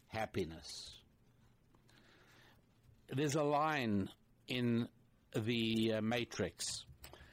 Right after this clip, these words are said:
Uh, one of the characters, Morpheus, is speaking to Neo.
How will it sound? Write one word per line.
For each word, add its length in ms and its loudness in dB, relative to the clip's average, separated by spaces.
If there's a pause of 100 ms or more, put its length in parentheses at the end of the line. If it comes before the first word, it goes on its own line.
(280)
Uh, 200 0
one 360 2
of 120 0
the 80 0
characters, 640 0
Morpheus, 1000 2 (160)
is 180 0
speaking 580 2
to 120 2
Neo. 580 2